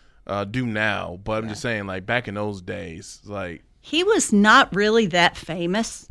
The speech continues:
Speaker 2: back then. I mean, at the time. I mean, people kinda thought of him as, as a smart guy, and he kinda knew what he was talking about, but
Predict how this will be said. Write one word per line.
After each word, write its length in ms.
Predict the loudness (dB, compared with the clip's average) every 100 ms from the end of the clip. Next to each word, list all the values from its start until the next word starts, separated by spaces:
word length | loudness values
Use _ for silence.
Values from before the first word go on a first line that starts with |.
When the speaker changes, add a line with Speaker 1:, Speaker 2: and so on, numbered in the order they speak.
| 0
Speaker 2:
back 260 | 4 4
then. 380 | 4 2 0 -2 -10 -4
I 60 | 2
mean, 160 | 4
at 160 | 2 0
the 60 |
time. 440 | 0 2 2 2 -2
I 60 | -2
mean, 160 | -2 0
people 280 | -2 -2
kinda 280 | -2 0 0
thought 260 | 0 2 2
of 80 | 2
him 220 | -2 -6 _ _ _
as, 240 | -2 -2 -4 -4
as 140 | -2
a 60 | -2
smart 420 | -6 0 0 0
guy, 280 | 0 0 0
and 280 | -2 -6 -8
he 120 | -12
kinda 400 | -6 -2 -2 -4 _ _
knew 200 | -6 -2
what 140 | 0 0
he 60 |
was 140 | -4 0
talking 300 | 0 2 -2
about, 340 | -2 -2 -2
but 160 | -4